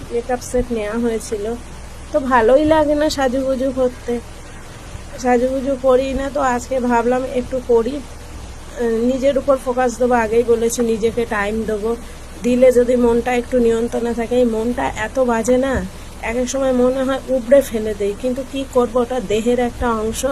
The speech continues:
চাইলেও ফেলে দেয়া যায় না। তো ওর সঙ্গে লড়াইটা সকাল থেকে রাত অবধি এই মনটার সঙ্গেই লড়াই চলে। আমি যদি বলি ডান দিকে চলো, তো মনটা যাবে বাঁ দিকে।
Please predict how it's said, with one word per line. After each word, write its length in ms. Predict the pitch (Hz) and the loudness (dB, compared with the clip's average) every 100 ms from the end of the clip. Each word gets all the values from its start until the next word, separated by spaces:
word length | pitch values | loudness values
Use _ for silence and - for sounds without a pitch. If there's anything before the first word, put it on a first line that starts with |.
| 254 - - - - | -4 -8 -16 -14 -6
চাইলেও 440 | 220 202 220 247 | 0 0 4 4
ফেলে 320 | 247 220 220 | 4 0 -2
দেয়া 280 | 214 214 208 | 0 -2 0
যায় 280 | 202 196 170 170 | -2 -2 -4 -12
না। 260 | 170 - - - - - - - - | -12 -14 -14 -16 -16 -16 -14 -14 -4
তো 120 | 240 240 | 4 6
ওর 140 | 240 | 4
সঙ্গে 380 | - 247 254 269 | 2 0 0 2
লড়াইটা 520 | 247 226 247 247 262 | 2 2 2 2 0
সকাল 680 | 247 254 254 - 285 285 277 240 | -2 -4 -4 0 2 2 0 0
থেকে 460 | 247 247 262 262 | -2 2 4 4
রাত 520 | 233 226 233 247 247 247 | 4 4 6 6 4 2
অবধি 400 | 240 196 262 - | 0 -2 -8 0
এই 160 | 233 233 | 2 2
মনটার 360 | 214 214 226 | 0 -6 -6
সঙ্গেই 380 | 220 226 226 240 | -8 -6 -2 -2
লড়াই 300 | 214 196 202 | -2 -4 -4
চলে। 300 | 202 202 180 185 - - - - | -4 -4 -6 -10 -14 -16 -12 -2
আমি 280 | 233 254 277 | 2 2 4
যদি 260 | 285 285 | 2 2
বলি 240 | 285 277 240 | 2 2 2
ডান 260 | 254 240 254 | 4 4 4
দিকে 240 | 285 285 | 2 0
চলো, 320 | - 277 277 285 | 0 -2 -2 -2
তো 80 | 262 | 0
মনটা 460 | 247 233 233 233 240 | 2 2 2 2 2
যাবে 260 | 240 233 233 | 2 0 0
বাঁ 220 | 202 196 | 0 -2
দিকে। 300 | 196 202 - | -2 -6 -8